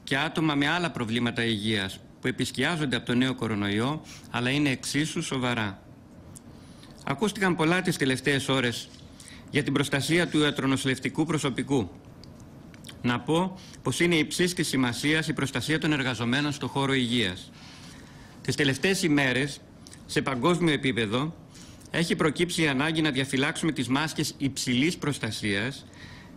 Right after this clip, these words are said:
για διαδικασίες ιατρικές που προξενούν υψηλό αριθμό αεροσταγονιδίων και όχι για όλους τους επαγγελματίες υγείας, οι οποίοι μπορούν να κυκλοφορούν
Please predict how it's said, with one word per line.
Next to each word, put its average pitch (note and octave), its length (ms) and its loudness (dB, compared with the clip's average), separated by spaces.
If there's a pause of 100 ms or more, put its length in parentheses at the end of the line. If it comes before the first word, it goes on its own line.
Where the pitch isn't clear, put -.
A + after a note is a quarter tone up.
για C3 180 0
διαδικασίες C#3 920 2 (500)
ιατρικές A2+ 840 -2 (520)
που C#3+ 100 2
προξενούν D3+ 600 4
υψηλό C#3 420 2
αριθμό D3+ 640 2
αεροσταγονιδίων B2 1080 0 (1080)
και B2 160 0
όχι D#3+ 440 2
για A#2+ 220 2
όλους B2 180 4
τους A2 100 -6
επαγγελματίες A2 720 0
υγείας, F#2+ 520 -2 (460)
οι B2+ 120 2
οποίοι E3 320 4
μπορούν C#3 240 4
να E3+ 100 4
κυκλοφορούν C#3 760 0